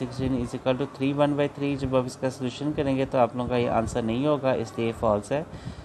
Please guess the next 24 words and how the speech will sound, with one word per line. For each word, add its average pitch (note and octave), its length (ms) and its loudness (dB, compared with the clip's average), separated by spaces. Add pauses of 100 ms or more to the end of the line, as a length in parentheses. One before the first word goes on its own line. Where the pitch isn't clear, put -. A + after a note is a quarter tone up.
(240)
One C#3 160 8
seventy C#3+ 280 0
five C#3+ 240 4
by C#3 180 -4
fourteen C3+ 380 2
divided B2+ 360 2
with C3+ 140 -4
twenty C3 280 0
five C3+ 300 2
is B2+ 140 -6
equal B2+ 200 0
to B2+ 120 -2
one G#2+ 240 2
by C3 100 4 (120)
two, C#3 160 0
it's - 340 -6
true। A#2+ 240 2 (640)
Eighty C3+ 320 4
one D3+ 220 6
multiply C3+ 400 0
two C#3+ 180 -2
by C3+ 180 4
nine, B2+ 380 0 (260)
nine A#2+ 240 2